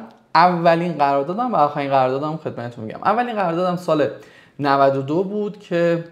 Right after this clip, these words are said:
اه، طرف حسابم هم، اه، تقریباً می‌شد گفت که دوازده تا قرارداد بود حقیقت. حالا اگه تونستم پیداش می‌کنم براتون استوری می‌کنم.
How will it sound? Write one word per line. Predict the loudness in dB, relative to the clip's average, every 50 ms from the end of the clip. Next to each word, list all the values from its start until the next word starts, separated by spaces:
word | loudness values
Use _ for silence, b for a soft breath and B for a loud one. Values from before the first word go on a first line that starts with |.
| B B B B B B B -2 2
اه، | 2 2
طرف | 2 2 2 2 2 2 2 0
حسابم | 0 0 0 -2 0 2 2 2 2 2 -2 -2
هم، | -4 -6 -8 -10 -14 -18 -16 -14
اه، | -12 -12 -10 -10 -12 -6
تقریباً | -2 0 0 0 0 -2 -4 -4
می‌شد | -4 -4 -6 -6 -8 -6 -6
گفت | -6 -6 -6 -4
که | -4 0
دوازده | 2 2 2 4 2 0 -2 0 0 0 0 0 -2 -4
تا | -6 -4 -2
قرارداد | 0 0 0 0 0 -2 0 0 0 0 0 -2
بود | -8 -12
حقیقت. | -12 -12 -10 -8 -8 -10 B B B B B B B B
حالا | 2 6 6 6
اگه | 6 6 2 -2
تونستم | -2 -4 -4 -4 -2 -4 -4
پیداش | -2 0 0 0 0 0 -2 -4 -6
می‌کنم | -8 -8 -6 -4 -2
براتون | -2 -2 -4 -4 -8 -12
استوری | -12 -12 -12 -12 -10 -10
می‌کنم. | -10 -12 -12 -14 -16 -18